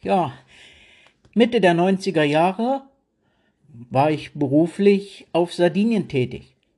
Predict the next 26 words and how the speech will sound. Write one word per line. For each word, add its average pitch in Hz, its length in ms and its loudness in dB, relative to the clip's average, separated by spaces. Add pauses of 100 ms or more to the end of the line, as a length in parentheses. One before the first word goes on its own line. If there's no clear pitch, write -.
(420)
Und 120 380 -8 (240)
da 120 80 -4
man 131 200 -2
an 139 120 -6
den 131 160 -4
Wochenenden 151 440 -2
ja 143 180 -6
schlecht 151 360 -6
zurück 151 220 -8
nach 135 160 -10
Deutschland 139 540 -4
kam, 165 400 -2 (1600)
gab's 131 280 -2
nichts 170 300 -6
anderes 147 380 -6
als 139 400 -4
rein 131 340 0
ins 151 240 -8
Auto 151 480 -4
und 127 160 -8
die 156 120 -4
Insel 165 240 0
mal 139 200 -2
kennenlernen. 110 540 -10 (840)
Und 110 420 -6 (400)
nach - 220 -10